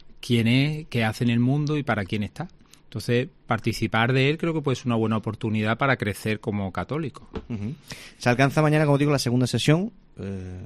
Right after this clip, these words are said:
Speaker 2: han cambiado los objetivos planteados, habiendo pasado ya la primera sesión, habiendo visto, eh, también cuál fue la respuesta de los participantes, tanto en la modalidad presencial como en la mitad,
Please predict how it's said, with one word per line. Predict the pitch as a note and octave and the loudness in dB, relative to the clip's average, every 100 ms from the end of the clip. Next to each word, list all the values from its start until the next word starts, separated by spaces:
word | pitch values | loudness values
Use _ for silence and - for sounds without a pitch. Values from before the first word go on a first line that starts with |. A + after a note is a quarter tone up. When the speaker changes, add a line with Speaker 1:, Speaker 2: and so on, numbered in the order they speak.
| G2+ | -12
Speaker 2:
han | A#2 | -12
cambiado | G2+ G2+ G2+ G2+ G2+ | -6 -2 0 0 0
los | G2+ G2 G2 - G2+ | 0 0 -2 -4 -6
objetivos | G2+ G2+ A#2 A2+ C#3+ | -4 -4 0 2 2
planteados, | - A#2+ G#2+ A2+ A2 B2 C3 | 0 0 -2 -2 0 0 -2
habiendo | A#2+ A#2 | -2 -2
pasado | A2+ A2 A#2 A2 | -2 -4 -4 -2
ya | A2+ A2+ | 0 0
la | A2+ | -2
primera | A2 A2+ A2+ | -2 -2 -2
sesión, | A2+ - B2 A#2+ B2 | -6 -2 0 0 -2
habiendo | A2 A2 A2 | -2 -2 -2
visto, | A2 A#2 A#2 - - - - - | -2 -2 -2 -4 -18 -20 -16 -4
eh, | G#2 G#2 | -2 0
también | - A2 A2+ A2+ A2+ A2 G2+ _ | -2 0 2 2 2 0 -4 _
cuál | - B2+ | 2 2
fue | B2 | 4
la | B2 | 0
respuesta | A2 - C3+ - A#2 | 0 2 0 2 -2
de | |
los | A2+ | 0
participantes, | A2 A2 A#2 A#2 C3 C3 D#3 | -4 -4 -2 2 2 2 -2
tanto | A#2 G#2+ | -2 0
en | G#2+ | 0
la | G#2+ G2+ | 0 0
modalidad | G2 F#2 - G2+ G#2 G2+ G2+ G#2 G2+ | -2 -8 -8 -4 -4 -2 0 0 0
presencial | G#2+ G#2+ G#2 G#2 | -2 0 -2 0
como | G#2 | 0
en | G2+ | 2
la | |
mitad, | G2 G2 G2 | 0 -2 -2